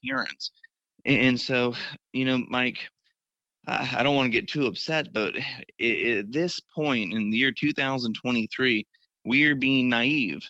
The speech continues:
if we don't realize that the moral revolution, the transgender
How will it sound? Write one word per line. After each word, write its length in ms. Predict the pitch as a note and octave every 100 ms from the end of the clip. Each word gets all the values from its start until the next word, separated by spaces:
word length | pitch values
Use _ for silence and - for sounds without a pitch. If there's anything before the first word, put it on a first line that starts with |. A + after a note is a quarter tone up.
| - -
if 160 | A2 -
we 100 | A#2
don't 240 | A#2+ A#2
realize 680 | A2+ B2+ B2+ G#2+ G#2 G2+ G2+ -
that 420 | A2+ A2 G#2+ G2+ - _ _ _ -
the 180 | A2 G#2+
moral 540 | G2+ A2+ C#3+ D#3+ D#3
revolution, 720 | B2+ C3 B2 A#2 B2 - -
the 80 | A#2+
transgender 960 | - A#2+ C3 C#3 B2+ B2 A#2+ B2 B2